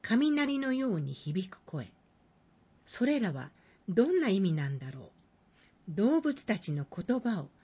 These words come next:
理解する方法を教えてくれる一冊。大人向け。ネットワーク、マジわからん。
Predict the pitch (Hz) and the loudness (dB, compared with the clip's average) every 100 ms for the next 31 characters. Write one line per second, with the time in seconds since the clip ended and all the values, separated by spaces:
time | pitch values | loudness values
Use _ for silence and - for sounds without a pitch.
0 | - 302 311 277 208 - 160 151 - 202 | 0 0 0 -2 -2 -4 -4 -4 -4 -2
1 | 285 269 - 240 196 185 190 151 - - | -2 -4 -4 -2 0 -2 -4 -10 -6 -2
2 | 277 254 240 220 196 214 185 - 151 - | 0 0 -4 -4 -4 -2 -4 -6 -10 -10
3 | - 117 - - - - _ _ _ _ | -14 -16 -16 -18 -18 -20 _ _ _ _
4 | _ _ _ _ _ 190 254 254 233 220 | _ _ _ _ _ 0 2 4 4 2
5 | 196 180 - _ _ _ _ _ _ _ | 0 -6 -8 _ _ _ _ _ _ _
6 | _ _ _ - 202 220 - 294 311 320 | _ _ _ 0 2 2 0 0 2 0
7 | 240 - - - _ _ _ _ - 160 | -2 -6 -16 -16 _ _ _ _ -4 -2
8 | 254 160 113 98 - 139 127 | 0 -4 -6 -8 -6 -6 -8